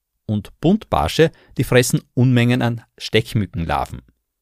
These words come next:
Gibt es keine Krokodile im Fluss mehr, dann vermehrt sich der Waller zu stark. Und als Folge, da verschwinden die Buntbarsche. Und das wiederum führt zu mehr Mücken und einem höheren Malaria-Risiko. Krokodile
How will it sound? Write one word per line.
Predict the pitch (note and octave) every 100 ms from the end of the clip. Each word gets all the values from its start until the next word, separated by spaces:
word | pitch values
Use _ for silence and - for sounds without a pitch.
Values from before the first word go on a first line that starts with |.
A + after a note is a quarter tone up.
| _ _ -
Gibt | A2+ -
es | G#2+ -
keine | - G2+ C#3
Krokodile | B2+ A#2 - G2 D#3 F3
im | A#2
Fluss | G2 G2 F#2
mehr, | G#2 B2+ E3+ _ _ _ -
dann | B2 A#2+
vermehrt | - A#2+ G2+ F#2+ -
sich | C3 -
der | A2
Waller | F2+ F2+ G#2
zu | - G#2
stark. | - D2 D2 - _ _ _ _ _ -
Und | F#2+
als | D#2 D#2
Folge, | - G2+ D#3 B2+ C3 - _ _ _
da | -
verschwinden | - A#2 - B2+ C3+ C3+
die |
Buntbarsche. | C#3 - D3+ F3 - D2+ C#2+ - - - _ _ _ _ -
Und | F#2+
das | F2+ -
wiederum | B2+ A#2+ B2+ D3 D#3+ _
führt | _ C3+ C3+
zu | D3
mehr | B2 G2
Mücken | G2+ A#2+ -
und | C#3
einem | C3 A#2+ B2 -
höheren | - F#2+ G2+ G#2+
Malaria-Risiko. | G#2 F#2 E2 F#2 G2 G2 E2+ F#2 - - - _ _ _ _ _ _ _ _ _ _ -
Krokodile | G#2 - G2 A2 C#3+ B2